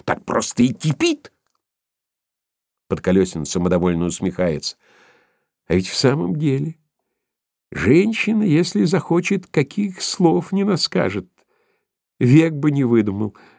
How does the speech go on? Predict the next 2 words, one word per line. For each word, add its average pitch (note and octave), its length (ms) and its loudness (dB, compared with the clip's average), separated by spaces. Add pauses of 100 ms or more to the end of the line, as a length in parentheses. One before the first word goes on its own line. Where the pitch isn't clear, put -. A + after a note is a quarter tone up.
(1300)
Мордашечка, A#2 1160 -2 (880)
таракашечка, A2+ 1120 -2